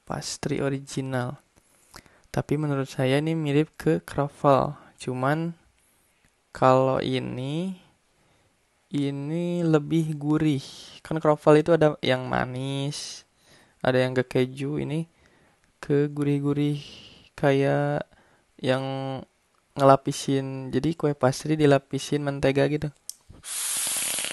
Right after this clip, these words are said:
Enak ini.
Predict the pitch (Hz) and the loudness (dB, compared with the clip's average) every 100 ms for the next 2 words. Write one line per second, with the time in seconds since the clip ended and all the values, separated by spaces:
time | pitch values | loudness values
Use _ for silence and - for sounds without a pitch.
0 | - - _ _ _ _ _ _ _ _ | -8 -10 _ _ _ _ _ _ _ _
1 | _ _ - - - _ _ _ _ _ | _ _ -20 -20 -20 _ _ _ _ _
2 | _ _ _ _ _ _ _ _ - - | _ _ _ _ _ _ _ _ -16 -16
3 | _ _ _ _ 175 151 143 - 156 165 | _ _ _ _ -8 -6 -6 -8 -10 -10